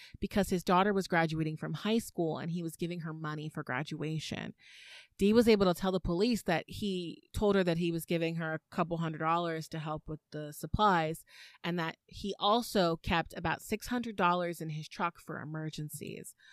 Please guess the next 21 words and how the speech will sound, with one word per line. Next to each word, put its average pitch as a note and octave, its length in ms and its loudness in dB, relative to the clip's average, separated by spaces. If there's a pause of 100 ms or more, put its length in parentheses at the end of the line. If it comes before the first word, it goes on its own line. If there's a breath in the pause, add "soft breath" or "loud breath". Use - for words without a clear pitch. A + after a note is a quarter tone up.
(300 loud breath)
With F3+ 140 4
all A3 240 8
of C4+ 60 0
the B3 80 2
tools A3+ 520 2
and A3 180 2
things F#3 280 2
that E3 160 2
were D#3 100 -2
pawned, D#3 520 -2 (220)
Eileen F3+ 580 -2 (680)
took - 260 2
in E3 220 0
well E3+ 240 2
over G#3+ 240 6
a E3+ 100 4
thousand E3 460 0
dollars D#3+ 420 -2
killing D3 380 -10
David C#3+ 340 -10
Spears. - 560 -12